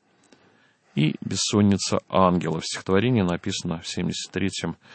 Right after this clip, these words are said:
году. «Подобно евнуху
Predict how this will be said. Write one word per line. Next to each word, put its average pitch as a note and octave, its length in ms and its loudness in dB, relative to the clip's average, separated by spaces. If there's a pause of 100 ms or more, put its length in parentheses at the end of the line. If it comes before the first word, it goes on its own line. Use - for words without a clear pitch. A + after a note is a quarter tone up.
(260)
году. F2 560 0 (1000)
«Подобно G#2+ 520 6
евнуху C#3 680 4